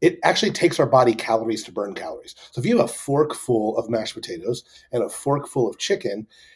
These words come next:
your body literally has to heat up more to deal with the chicken, break it down, send the amino acids out into the bloodstream,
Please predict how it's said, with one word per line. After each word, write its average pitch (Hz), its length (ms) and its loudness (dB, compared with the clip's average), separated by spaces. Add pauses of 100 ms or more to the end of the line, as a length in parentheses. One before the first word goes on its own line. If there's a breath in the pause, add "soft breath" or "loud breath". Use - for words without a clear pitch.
(120)
your 170 140 8
body 170 320 4
literally 147 380 4
has 139 240 0
to 123 100 -8
heat 165 360 0
up 170 340 2 (240)
more 117 540 4 (220 soft breath)
to 135 80 -2
deal 135 340 0
with 117 420 0
the 113 60 -10
chicken, 123 560 0 (140)
break 131 240 2
it 139 80 -2
down, 120 280 2
send 131 240 0
the 127 60 0
amino 123 300 2
acids 113 320 0
out 110 140 2
into 113 120 -6
the 117 80 -2
bloodstream, 107 560 -4